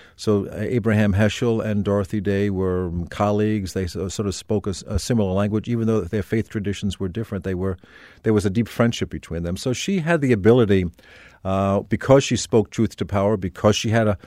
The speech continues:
a, a national publication, a magazine, a, a newspaper called the Catholic Worker ma-, uh, newspaper, she was able to, so, to get the word out to people. People wanted to know. They wanted to write for her publication. They wanted to use her vehicle of expression.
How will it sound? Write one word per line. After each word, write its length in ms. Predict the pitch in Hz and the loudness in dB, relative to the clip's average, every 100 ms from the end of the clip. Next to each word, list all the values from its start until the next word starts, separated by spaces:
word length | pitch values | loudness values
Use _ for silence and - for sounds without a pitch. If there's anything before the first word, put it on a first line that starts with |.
| - - - | -20 -12 0
a, 180 | 101 - | 0 2
a 100 | 101 | 2
national 440 | 101 107 - 107 | 4 4 2 -6
publication, 640 | - 101 101 - 104 - | -2 -2 -2 -2 -2 -2
a 20 | 95 | -4
magazine, 600 | 95 95 90 101 101 98 | -2 -2 -2 0 0 0
a, 180 | 87 - | -2 -6
a 100 | 87 | -6
newspaper 640 | - 107 113 - 104 - | 0 2 2 2 -2 -2
called 240 | 101 98 92 | -2 -2 -2
the 60 | |
Catholic 380 | - 101 - 92 | -2 -2 -2 -4
Worker 260 | 98 90 95 | -4 -2 -2
ma-, 160 | 95 - | -4 -4
uh, 180 | 95 92 | -4 0
newspaper, 560 | 107 - 101 98 104 - - - - | -2 -2 -6 -4 -6 -8 -20 -20 -20
she 140 | - 170 | -2 4
was 140 | 135 | 8
able 300 | 139 135 131 | 8 8 6
to, 420 | - 110 104 - 95 | 6 6 6 4 -2
so, 200 | 120 - | -6 -6
to 180 | - | -6
get 340 | 95 85 127 - | -6 2 0 2
the 80 | 117 | 4
word 320 | 113 113 107 | 6 6 6
out 240 | 104 110 | 4 2
to 80 | 98 | -2
people. 320 | - 110 104 | -2 0 -2
People 300 | 90 107 101 | -2 -2 0
wanted 280 | 95 101 92 | 2 2 0
to 80 | 95 | 0
know. 300 | 101 101 95 | 2 2 4
They 100 | 104 | 4
wanted 200 | 101 92 | 4 2
to 80 | 87 | 0
write 280 | 80 101 - | 2 2 2
for 140 | 110 | -2
her 120 | 110 | -2
publication. 720 | - 110 104 - 104 104 107 | -2 -4 -4 -2 -2 -2 -2
They 100 | 98 | -2
wanted 320 | 87 90 98 92 | -2 -2 -2 -2
to 80 | |
use 300 | 92 101 113 | -2 -2 -2
her 120 | - 98 | -2 -2
vehicle 400 | 95 107 - 107 | 2 2 2 -2
of 100 | 90 | -2
expression. 640 | - - 101 - 104 | -10 -2 -2 0 -4